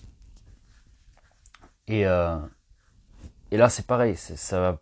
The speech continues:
pas faire de toi un meilleur footballeur ou une personne qui parle mieux si tu vas te focus sur les règles. C'est quelque chose pour moi qu'il faut a-, assimiler, mais plus indirectement. C'est, c'est plus en,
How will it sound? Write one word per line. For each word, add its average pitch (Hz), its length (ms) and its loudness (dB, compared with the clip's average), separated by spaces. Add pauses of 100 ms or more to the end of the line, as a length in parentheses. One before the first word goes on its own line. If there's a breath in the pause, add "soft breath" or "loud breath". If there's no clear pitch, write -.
pas 110 120 2
faire 107 260 0
de 98 80 0
toi 113 220 2
un 104 100 2
meilleur 92 320 2
footballeur 101 560 4
ou 80 420 -2
une 90 120 -4
personne 95 380 -6
qui 85 460 -6
parle 101 340 2
mieux 113 280 2 (340 soft breath)
si - 240 -8
tu - 140 -10
vas 95 140 0
te - 120 -10
focus - 380 -8
sur 87 280 -4
les 82 100 -2
règles. 85 440 -2 (800)
C'est - 220 -6
quelque - 200 -8
chose 135 220 2 (100)
pour 95 180 -2
moi 107 160 2
qu'il 104 140 -8
faut 107 320 4
a-, 90 120 2 (100)
assimiler, 117 760 0 (560 soft breath)
mais 95 160 0
plus - 400 -6
indirectement. 101 960 0 (1200)
C'est, - 260 -8 (240)
c'est - 320 -6
plus 127 240 -6
en, 90 160 0